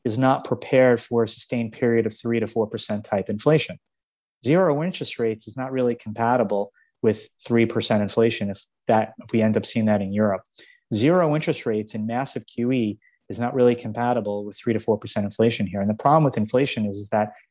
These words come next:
that, that slows growth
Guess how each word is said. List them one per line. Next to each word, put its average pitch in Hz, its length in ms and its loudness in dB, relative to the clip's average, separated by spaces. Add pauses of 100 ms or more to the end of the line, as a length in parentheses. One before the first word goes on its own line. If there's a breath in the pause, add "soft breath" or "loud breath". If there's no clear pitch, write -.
(100)
that, 139 300 0 (1200)
that 143 200 -4
slows 131 380 -2
growth 127 460 -6